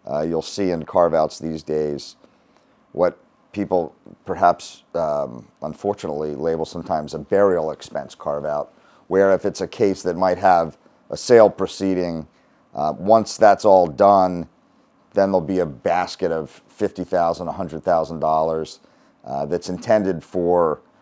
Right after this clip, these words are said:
the professionals to just wind down the case and get it done. Often these days, unfortunately, that winds up being a dismissal, uh, sometimes of the case, because,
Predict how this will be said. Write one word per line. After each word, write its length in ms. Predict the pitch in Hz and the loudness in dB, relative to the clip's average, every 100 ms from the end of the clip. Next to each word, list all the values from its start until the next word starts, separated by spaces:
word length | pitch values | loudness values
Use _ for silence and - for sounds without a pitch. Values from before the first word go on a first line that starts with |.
| _ | _
the 80 | - | -8
professionals 640 | 95 - 95 - 90 85 | -6 2 2 2 -6 -8
to 80 | 80 | -8
just 220 | 73 - | -10 -6
wind 280 | 90 92 85 | 0 0 2
down 160 | 85 | -2
the 80 | 82 | -4
case 340 | 73 87 78 80 | -6 -6 -6 -8
and 100 | 73 | -6
get 120 | 78 | -6
it 140 | 71 | -6
done. 160 | 73 67 | -8 2
Often 340 | 80 120 110 | 8 8 6
these 160 | 92 85 | -4 -2
days, 260 | 90 85 | -2 -2
unfortunately, 640 | 80 73 92 90 78 76 69 _ _ _ | -4 -4 -2 -2 -4 -6 -8 _ _ _
that 180 | - 78 | -2 0
winds 240 | 85 85 82 | 2 0 -2
up 140 | - | -4
being 140 | 87 | -6
a 80 | 78 | -6
dismissal, 720 | 71 71 - 85 - 60 62 - | -8 -12 -8 -8 -6 -8 -8 -8
uh, 180 | 65 | -10
sometimes 600 | 65 71 69 71 67 65 | -8 -12 -10 -8 -8 -10
of 100 | 67 | -12
the 80 | 64 | -12
case, 300 | - 65 64 | -10 -10 -10
because, 540 | - 67 69 67 64 | -12 -14 -10 -10 -12